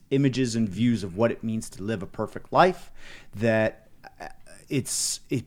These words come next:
it has become a cultural phenomenon to, to celebrate all of that.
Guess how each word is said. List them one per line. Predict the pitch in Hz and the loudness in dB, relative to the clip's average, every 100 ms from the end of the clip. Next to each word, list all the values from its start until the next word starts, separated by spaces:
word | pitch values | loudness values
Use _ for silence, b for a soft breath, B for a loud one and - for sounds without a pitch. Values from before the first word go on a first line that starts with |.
| - | -6
it | 139 120 | -4 0
has | 127 | 0
become | - - 147 143 | 0 -2 0 2
a | 123 | 2
cultural | - - 160 - 147 143 131 | -2 0 -2 -2 0 2 2
phenomenon | 120 123 117 117 104 | 2 0 2 0 -2
to, | 104 | -8
to | 87 110 98 | -10 -6 -4
celebrate | - 165 190 123 - | 2 4 4 2 -2
all | 95 98 | -4 -4
of | 90 | 0
that. | 113 165 | 2 0